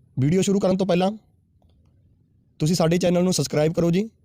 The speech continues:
ਦੋਸਤਾਂ ਮਿੱਤਰਾਂ ਨੂੰ ਸ਼ੇਅਰ ਕਰੋ, ਕਿਉਂਕਿ ਅਸੀਂ ਇਸ YouTube ਚੈਨਲ 'ਤੇ ਆਪ ਜੀ ਨਾਲ ਪੰਜਾਬ ਦੇ ਵੱਖ-ਵੱਖ ਜ਼ਿਲ੍ਹਿਆਂ ਦਾ ਅਧਿਐਨ ਕਰਦੇ ਹਾਂ। ਤੇ ਅੱਜ ਦੀ ਵੀਡੀਓ ਦੇ ਵਿੱਚ ਅਸੀਂ ਜ਼ਿਲ੍ਹਾ ਸੰਗਰੂਰ ਦੇ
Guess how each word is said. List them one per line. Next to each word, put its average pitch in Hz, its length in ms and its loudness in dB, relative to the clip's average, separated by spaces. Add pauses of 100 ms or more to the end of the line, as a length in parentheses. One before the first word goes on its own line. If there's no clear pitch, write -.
(840)
ਦੋਸਤਾਂ 143 280 0
ਮਿੱਤਰਾਂ 170 240 0
ਨੂੰ 170 80 0
ਸ਼ੇਅਰ 185 220 0
ਕਰੋ, 196 280 -4 (160)
ਕਿਉਂਕਿ 175 400 -2 (160)
ਅਸੀਂ 180 160 -2
ਇਸ - 140 -2
YouTube 170 280 0
ਚੈਨਲ 151 240 0
'ਤੇ 170 200 -2 (420)
ਆਪ 147 140 2
ਜੀ 165 120 0
ਨਾਲ 185 260 0 (260)
ਪੰਜਾਬ 147 280 0
ਦੇ 160 80 0
ਵੱਖ-ਵੱਖ 160 280 -2
ਜ਼ਿਲ੍ਹਿਆਂ 165 200 0
ਦਾ 156 100 0
ਅਧਿਐਨ 139 180 0
ਕਰਦੇ 165 240 0
ਹਾਂ। 185 100 0 (1040)
ਤੇ 156 160 0
ਅੱਜ 143 100 0
ਦੀ 190 100 2
ਵੀਡੀਓ 185 200 0
ਦੇ 190 80 0
ਵਿੱਚ 190 200 -2 (460)
ਅਸੀਂ 156 120 0
ਜ਼ਿਲ੍ਹਾ 160 200 0
ਸੰਗਰੂਰ 170 340 0
ਦੇ 180 200 0